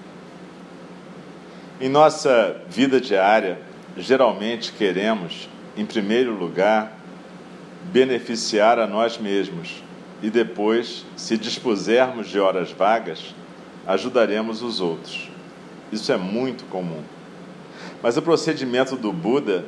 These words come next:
é exatamente o oposto. Praticamos juntos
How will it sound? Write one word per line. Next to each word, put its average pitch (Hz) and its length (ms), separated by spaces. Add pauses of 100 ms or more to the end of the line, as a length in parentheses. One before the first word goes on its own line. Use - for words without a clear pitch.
é 107 140
exatamente 110 840
o 127 80
oposto. 87 640 (1080)
Praticamos 127 640
juntos 127 640